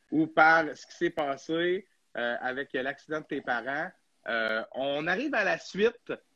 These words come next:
Tu termines ton stage junior avec les Saguenayens. Euh, et là, maintenant, il faut penser à ce qui va arriver après, soit après le hockey, soit après le junior, parce qu'il y a des joueurs où ça s'arrête là. Et il y a d'autres que non, comme toi, qui a choisi de rester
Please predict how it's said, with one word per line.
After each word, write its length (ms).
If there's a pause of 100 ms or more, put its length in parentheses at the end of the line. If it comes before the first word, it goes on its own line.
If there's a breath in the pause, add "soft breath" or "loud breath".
(140)
Tu 120
termines 360
ton 180
stage 280
junior 240
avec 180
les 120
Saguenayens. 600 (460)
Euh, 560 (120)
et 260
là, 160
maintenant, 320
il 100
faut 260
penser 500
à 160
ce 80
qui 100
va 120
arriver 280
après, 400
soit 240
après 260
le 100
hockey, 460 (200)
soit 180
après 220
le 40
junior, 460
parce 100
qu'il 120
y 40
a 40
des 60
joueurs 240
où 40
ça 140
s'arrête 380
là. 180 (360)
Et 60
il 60
y 40
a 80
d'autres 360
que 160
non, 200
comme 300
toi, 320 (480)
qui 80
a 60
choisi 420
de 100
rester 800